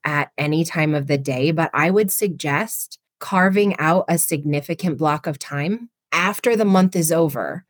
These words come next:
to read through everything you've written over the course of the month and reflect on it. And the prompts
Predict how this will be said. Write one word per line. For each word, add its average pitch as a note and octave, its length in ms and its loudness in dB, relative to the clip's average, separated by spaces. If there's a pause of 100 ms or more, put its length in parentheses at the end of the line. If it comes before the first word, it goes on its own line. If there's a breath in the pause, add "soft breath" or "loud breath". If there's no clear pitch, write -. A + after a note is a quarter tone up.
(120)
to G3 160 0
read G3+ 400 2
through F3+ 480 4 (100)
everything G3+ 460 2
you've F#3 200 2
written G3+ 320 2
over E3 200 2
the D3+ 100 -2
course - 340 0
of E3 120 0
the D#3+ 80 2
month D3 420 0 (140)
and E3+ 200 4
reflect A#3+ 460 0
on - 160 -6
it. - 300 -16 (580)
And F3 220 4
the E3+ 60 2
prompts F#3+ 720 0